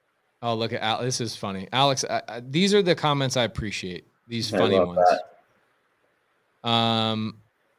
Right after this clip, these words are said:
Speaker 1: "I volunteer as tribute." That's
Speaker 2: Hunger
Speaker 1: hilarious.
Speaker 2: Games. <laughs>
Speaker 1: Seriously, dude.
Speaker 2: Dude, I love those movies. Like, my go-to when I just wanna, like, just lay on the couch and just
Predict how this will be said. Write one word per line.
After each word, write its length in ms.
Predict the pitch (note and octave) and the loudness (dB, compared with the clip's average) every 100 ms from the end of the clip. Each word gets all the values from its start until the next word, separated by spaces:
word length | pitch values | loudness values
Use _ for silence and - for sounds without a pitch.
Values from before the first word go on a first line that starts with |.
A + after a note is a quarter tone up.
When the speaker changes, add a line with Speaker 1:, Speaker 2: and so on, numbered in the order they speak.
| _ _ _ _ _ - | _ _ _ _ _ -2
Speaker 1:
"I 220 | A#2+ B2 | 2 2
volunteer 600 | A#2 B2 B2 A#2+ B2+ A2+ | 2 2 2 -2 0 0
as 140 | G#2+ | -2
tribute." 400 | - A2 F2+ F2 | -4 -6 -8 -10
That's 260 | F#2+ F#2+ - | -10 -6 -6
Speaker 2:
Hunger 560 | G2+ G2+ D#3+ F3+ F#3+ E3 | 0 4 6 8 8 8
Speaker 1:
hilarious. 20 | |
Speaker 2:
Games. 1120 | D#3+ E3+ F#3 G3 F#3+ F3+ B2+ - - - - - - - | 10 10 10 8 6 6 4 -2 -8 -10 -14 -18 -20 -10
<laughs> 80 | D#3+ | -6
Speaker 1:
Seriously, 600 | - G3+ G3+ G3+ G3 F2 | 2 4 4 4 0 -2
dude. 240 | F3 F3+ G3+ | -8 -2 2
Speaker 2:
Dude, 340 | - A2+ B2+ | 4 8 10
I 120 | B2 | 10
love 340 | A#2+ A#2+ A#2+ A2+ | 10 10 10 10
those 240 | A2 G#2+ | 8 6
movies. 360 | G#2+ G2+ G#2 G#2 | 2 4 4 6
Like, 160 | A2 | 6
my 200 | A#2 B2 | 8 6
go-to 960 | G#2+ B2+ C#3 C#3 - B2+ C3+ D3+ D3+ - _ _ _ | 8 10 10 8 6 10 10 10 6 -4 _ _ _
when 140 | - A2+ | 0 6
I 140 | A#2+ | 8
just 180 | B2 B2 | 6 4
wanna, 260 | B2+ B2 A2+ | 6 8 10
like, 400 | G#2+ F#2+ F#2+ - _ _ _ _ _ _ _ _ _ _ _ G#2+ | 10 8 4 -4 _ _ _ _ _ _ _ _ _ _ _ -4
just 200 | A#2 A#2 | -2 6
lay 240 | A#2 A#2+ | 10 10
on 140 | A#2 | 10
the 100 | A#2 | 6
couch 420 | A2+ A2 A2 A2+ A2+ | 4 8 10 10 6
and 120 | G#2+ | -2
just 260 | G#2 G#2 | 0 0